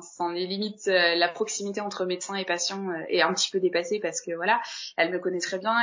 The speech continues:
et elle, c'est pareil, elle savait mon désir d'enfant. Donc pour elle, elle était un petit peu surprise quand je lui ai dit que du coup, bah, j'étais perdue et que je pensais quand même avorter. Donc elle a eu un peu peur pour moi sur ma façon de réagir après coup. Euh, mais, euh, voilà, comme, comme les autres, euh, elle,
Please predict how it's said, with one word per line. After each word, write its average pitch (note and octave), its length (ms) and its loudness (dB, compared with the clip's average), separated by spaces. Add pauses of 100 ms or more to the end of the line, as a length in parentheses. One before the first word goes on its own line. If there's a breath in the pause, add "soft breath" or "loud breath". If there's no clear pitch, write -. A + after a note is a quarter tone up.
et F3 120 0
elle, G3 140 0
c'est G3 120 -4
pareil, G3 300 0
elle D3+ 120 0
savait F3 320 2
mon F#3 100 -2
désir F3+ 260 -2
d'enfant. G3 340 -2
Donc F#3 160 -2
pour G3 200 -2
elle, G#3 140 4
elle F#3 120 2
était F3 140 -2
un F3+ 80 0
petit - 180 -4
peu G3 80 -2
surprise G3+ 480 -2 (180)
quand F#3 80 -2 (160)
je F3 60 -8
lui E3 80 0
ai D#3 40 -2
dit D#3+ 100 -10 (100)
que F#3 60 0
du - 180 -10
coup, - 140 -12
bah, E3+ 280 2 (280 loud breath)
j'étais F#3 240 2
perdue F#3 480 0
et F#3+ 180 2
que F#3 60 -4
je F3+ 100 2
pensais F#3+ 440 0
quand F3 120 0
même F3 180 0
avorter. E3+ 380 0
Donc G#3 160 0
elle E3 120 4
a D#3+ 60 4
eu F3 80 4
un F#3 120 4
peu G3+ 140 0
peur G3+ 200 0
pour F#3+ 180 -2
moi G#3+ 220 6 (300 loud breath)
sur F3+ 220 4
ma E3+ 120 6
façon F3+ 240 2
de G3 80 4
réagir F#3 520 2
après F#3 260 2
coup. - 260 0 (560 loud breath)
Euh, E3 260 8
mais, F3+ 280 4
euh, D3+ 100 2
voilà, F#3 240 2
comme, E3+ 320 4
comme E3+ 180 0
les E3 180 2
autres, G#3+ 220 2
euh, - 280 0 (180)
elle, D#3+ 200 2